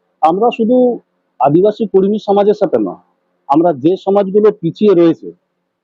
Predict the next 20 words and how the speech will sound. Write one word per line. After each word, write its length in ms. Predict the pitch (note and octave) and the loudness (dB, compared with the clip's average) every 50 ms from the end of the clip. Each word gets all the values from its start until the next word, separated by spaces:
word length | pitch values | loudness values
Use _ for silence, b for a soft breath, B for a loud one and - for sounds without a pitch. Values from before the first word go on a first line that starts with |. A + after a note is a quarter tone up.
| _ _ _ | _ _ _
তাদের 220 | D#3+ E3+ F3+ F#3+ | -2 0 0 -2
সবাইকে 400 | - - D#3 E3 G3 G#3+ G#3+ A#3+ | -2 -2 -2 0 0 -2 0 -2
আমরা 200 | A3 G#3+ G#3+ G#3 | -2 0 0 -2
সমর্থন 400 | - G3 G3 G3 G3 F3+ G3+ G3+ | 0 0 0 0 0 0 -2 -2
দিচ্ছি। 280 | F#3+ G3+ F#3+ - G3+ F#3+ | -2 -2 -2 -2 -6 -2
তারা 260 | - E3+ D#3+ F3 E3 - _ | -2 0 0 0 -2 -4 _
সামনে 360 | _ D#3+ D#3+ D#3+ F3+ F#3 F#3+ | _ 0 0 2 2 2 0
আসুক, 300 | F#3 F3+ - - G3 F#3+ | 0 -2 -2 -2 0 2
ইলেকশন 440 | D#3 D#3 D#3+ F3 E3 - F#3+ F#3 F3 | 2 2 2 0 0 0 -2 -2 0
করুক, 300 | - F3+ F#3 G3+ G3+ - _ _ | 2 0 0 0 -2 -4 _ _
ইলেকশন 340 | D3 D3+ E3+ D#3 - F3+ E3+ | -4 -4 -4 -2 0 0 2
হয়ে 240 | D#3+ E3+ F#3 F3+ E3+ - - _ _ _ _ _ D3 | 2 2 0 0 -2 -6 -10 _ _ _ _ _ -2
এমপি 400 | D#3 E3+ E3+ F#3+ F#3+ D#3+ D#3+ D#3 | -2 0 0 -2 0 0 0 0
মানে 240 | D#3 D#3 D3+ D3 C#3 | 0 0 0 -2 -2
সদনে 420 | - - E3+ E3 G3 G3 G3 F3 | -2 -2 0 0 2 0 0 0
যান, 200 | E3+ F#3 F#3+ F#3+ | 0 -2 -2 -2
নিজের 300 | F3+ C#3+ D#3+ E3 G3 G3 | -2 -2 0 0 0 0
অধিকারটা 440 | F3+ F3 F3 F#3+ F#3 G3 F#3 - F#3+ | 0 0 0 0 -2 -2 -2 2 2
নিজে 280 | E3+ E3+ F3 F#3 G3 F#3+ | 4 4 4 4 2 0
লড়ুক। 260 | E3+ C#3 A2+ G2+ | -2 -4 -6 -10